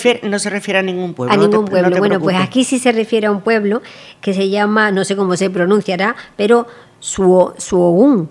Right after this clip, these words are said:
Speaker 2: Suogun, o
Speaker 1: Será
Speaker 2: no sé,
Speaker 1: Sogún,
Speaker 2: Sogún.
Speaker 1: Sogún.
Speaker 2: Bueno, el caso es que, eh, dice que en el cielo está el paraíso y en la tierra está Sogún. Y por lo visto, pues, una, es como unos canales,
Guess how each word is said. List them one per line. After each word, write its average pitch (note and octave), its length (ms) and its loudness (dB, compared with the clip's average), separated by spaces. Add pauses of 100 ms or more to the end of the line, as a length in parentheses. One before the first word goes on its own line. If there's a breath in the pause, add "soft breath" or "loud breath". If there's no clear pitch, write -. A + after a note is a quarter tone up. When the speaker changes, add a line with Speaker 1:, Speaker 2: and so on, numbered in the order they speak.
Speaker 2:
Suogun, G3+ 760 2
o G3+ 80 -10
Speaker 1:
Será - 240 2
Speaker 2:
no F3+ 80 4
sé, F3+ 40 2
Speaker 1:
Sogún, C#3 520 0
Speaker 2:
Sogún. F#3 280 0
Speaker 1:
Sogún. D#3 260 -2 (280 loud breath)
Speaker 2:
Bueno, G3 240 4
el A3+ 220 0
caso C4 260 0
es D#4 100 0
que, G#3 600 0
eh, - 20 0
dice G3 580 0 (240 loud breath)
que A3 120 0
en G3+ 120 4
el F#3+ 120 2
cielo C#4 260 4
está A3 180 0
el A3+ 100 4
paraíso G#3 680 4
y A3 120 2
en G#3 120 8
la F#3 80 2
tierra G3 380 -2
está G3 540 -4
Sogún. E3+ 460 -2 (240 loud breath)
Y G3 80 0
por G#3 120 4
lo A3+ 100 4
visto, B3+ 340 -2
pues, A#3 260 0
una, B3 380 0 (560 loud breath)
es G#3+ 280 -2
como A3 320 2
unos G#3 180 2
canales, A#3+ 640 2